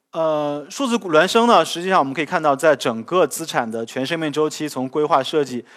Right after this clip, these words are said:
分析、施工到运维，都是有很多的这个，呃，价值点和应用点的。那么 Plansight 呢，是由，呃，一个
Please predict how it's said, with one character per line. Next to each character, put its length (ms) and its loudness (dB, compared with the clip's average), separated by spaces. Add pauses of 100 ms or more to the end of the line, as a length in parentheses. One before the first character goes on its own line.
(180)
分 260 0
析、 280 -4
施 260 -4
工 340 -2
到 180 4
运 220 0
维， 260 -2 (320)
都 140 6
是 100 2
有 240 4
很 360 -10
多 180 2
的 160 2
这 160 -2
个， 420 -6
呃， 120 -14
价 180 4
值 140 -6
点 160 -2
和 80 -8
应 100 -4
用 180 -2
点 240 -8
的。 180 -14 (1500)
那 100 0
么 160 6 (400)
Plansight 560 6
呢， 160 0
是 160 -2
由， 380 2
呃， 220 -8
一 80 -4
个 400 0